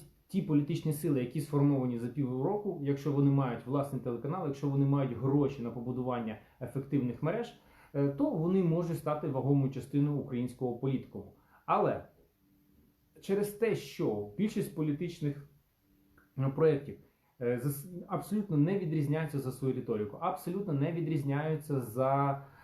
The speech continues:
якимись ідеями. І в більшості політики стрибають між проєктом і проєктом, і кожен політпроєкт не має жодної ідентичності.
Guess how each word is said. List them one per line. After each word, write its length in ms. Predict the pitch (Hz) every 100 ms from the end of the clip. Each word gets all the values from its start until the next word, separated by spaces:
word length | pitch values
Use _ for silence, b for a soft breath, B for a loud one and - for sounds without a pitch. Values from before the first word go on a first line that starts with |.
| -
якимись 460 | 131 170 156 -
ідеями. 640 | 170 135 147 139 110 98 92 b b b
І 280 | 151 156 143
в 60 | 123
більшості 720 | 170 208 - 135 - 113 87 - _ _ _ _ _ _ _ -
політики 440 | 151 175 160 - 135
стрибають 540 | - 139 135 113 117
між 120 | 139
проєктом 480 | - 165 147 127 123
і 20 |
проєктом, 640 | 113 208 233 151 127 143 143
і 200 | 156 147
кожен 380 | 143 - 139 147
політпроєкт 460 | 147 143 143 151 151
не 80 | 156
має 240 | 160 139
жодної 360 | 117 147 120 113
ідентичності. 720 | 127 123 107 - 101 -